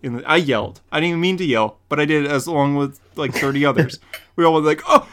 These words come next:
Speaker 1: oh!" <laughs> Like, it was so cool. It was hype, and I didn't get that part spoiled either, so I'm glad for that. Um, number seven.
Speaker 2: Yeah. Number seven, Infinity War.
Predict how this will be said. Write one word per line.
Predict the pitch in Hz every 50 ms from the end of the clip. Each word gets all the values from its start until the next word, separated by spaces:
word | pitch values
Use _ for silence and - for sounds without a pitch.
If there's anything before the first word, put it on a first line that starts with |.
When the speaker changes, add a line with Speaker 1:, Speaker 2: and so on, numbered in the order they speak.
| - - -
Speaker 1:
oh!" | 285 302 311 330 330 311 240 170 139 - - - - - - 254 - - - -
<laughs> | 311 - -
Like, | 233 - - -
it | - 339 370 370 320 - - 254
was | 254 247 214 -
so | - 254 247 214
cool. | - - 262 226 170 127 113 - -
It | -
was | 170 175 -
hype, | - 214 165 123 - -
and | 143 143 151 170
I | 175
didn't | 185 196 196 185
get | 180 190
that | 180 175 156
part | - 180 175 165 156
spoiled | - - - 180 185 170 139 113 120
either, | 143 151 131 113 107
so | - - 127 117
I'm | 120 117
glad | 147 147 139 135
for | 135 - 143
that. | 143 127 107 - _ _ _ _ _ _ _ _ _ _ _ _ _ _ - - 139
Um, | 131 135 139 135 135 139 139 139 143 143 143 -
number | 175 175 165 156 156 160
seven. | 147 - - 170 170 151 127 107 107 101 104 - _ _ _ _ _ _ _ -
Speaker 2:
Yeah. | 120 113 101 95 92 - - _ _ _ _ _ _ _ _ _ _ _ _ _ _ _ _ - - - _ -
Number | 143 156 156
seven, | - - 185 190 220 190 147 139 117 98 95
Infinity | - 127 131 127 - - 214 226 214 175 151
War. | 131 120 104 107 101 98 92 -